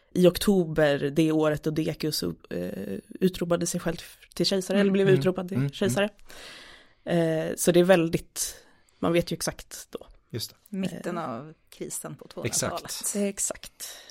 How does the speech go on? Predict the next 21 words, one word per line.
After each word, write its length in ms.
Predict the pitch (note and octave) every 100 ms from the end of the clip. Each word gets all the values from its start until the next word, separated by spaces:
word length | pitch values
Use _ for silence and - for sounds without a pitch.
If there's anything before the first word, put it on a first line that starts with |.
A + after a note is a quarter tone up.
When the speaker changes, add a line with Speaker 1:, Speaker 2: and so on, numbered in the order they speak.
| - _ _ _ -
Speaker 1:
Och 200 | G#3 G3+
boken 280 | G#3+ A#3+ A#3+
börjar 260 | A#3+ B3+ B3+
med 260 | A#3 A3+
att 120 | F3+ -
hon 460 | - F3+ F3 E3+ -
föder 560 | - E3+ D#3+ D#3 D#3+ -
en 400 | E3 C#3+ D3+ D#3
dotter, 460 | E3 F3 - G#3+ F#4 -
Sabina, 580 | - F3+ F3+ E3+ G3+ - _ _ _ _ _ _ A3
eh, 420 | F#3+ F#3+ F#3 A3
som, 680 | - - E3+ D#3 D3+ D3 D3+
eh, 400 | D#3 - - - A3+ A3
har 140 | F#3
en 100 | F3
medfödd 420 | F#3 E3+ - D#3+
missbildning 600 | F3+ F3 - G3+ E3 - -
när 80 |
hon 180 | - -
saknar, 540 | - - - E3 - - _ _ -
eh, 460 | E3 D#3+ F#3 G3+